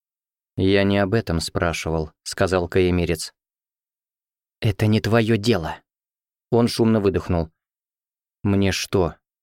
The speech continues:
по слогам повторить?» Чеда сделала ещё шажок к столу. «Почему бы и нет?» «Ты знаешь, зачем я в Шарахае.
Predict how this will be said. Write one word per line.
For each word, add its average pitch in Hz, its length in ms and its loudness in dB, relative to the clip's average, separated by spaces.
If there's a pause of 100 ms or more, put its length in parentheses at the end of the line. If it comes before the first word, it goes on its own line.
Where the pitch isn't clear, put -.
(160)
по 120 120 4
слогам 117 720 2
повторить?» 87 720 -2 (1400)
Чеда 127 420 2
сделала 117 460 4
ещё 113 300 0
шажок 98 420 0
к - 40 -14
столу. 87 460 -4 (920)
«Почему 127 400 0
бы 90 160 0
и 80 40 -2
нет?» 82 340 -4 (1300)
«Ты 135 120 4
знаешь, 110 540 2
зачем 92 380 0
я 90 140 0
в - 60 -6
Шарахае. 85 720 -2